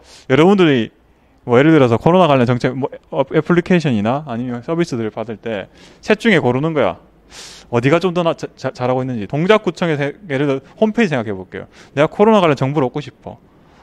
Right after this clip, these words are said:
홈페이지가 시-, 서울시 들어가서 나는 게 나은지, 아니 동작구가 나은지, 혹은 중앙에서 하는 게 나은지, 뭐 보건복지부 이런 데겠죠.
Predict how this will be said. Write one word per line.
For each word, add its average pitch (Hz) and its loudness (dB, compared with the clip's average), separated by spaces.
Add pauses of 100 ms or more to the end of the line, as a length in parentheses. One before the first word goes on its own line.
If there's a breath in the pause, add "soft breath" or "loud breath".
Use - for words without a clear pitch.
(120 soft breath)
홈페이지가 185 0 (380 loud breath)
시-, - -14
서울시 240 -4
들어가서 127 -4
나는 110 -4
게 104 -8
나은지, 92 -10 (500 soft breath)
아니 127 -8
동작구가 160 -2
나은지, 107 -6 (520 soft breath)
혹은 190 0 (240)
중앙에서 135 -4
하는 107 -6
게 95 -10
나은지, 98 -14 (560)
뭐 120 -10
보건복지부 147 -2
이런 131 -6
데겠죠. 98 -10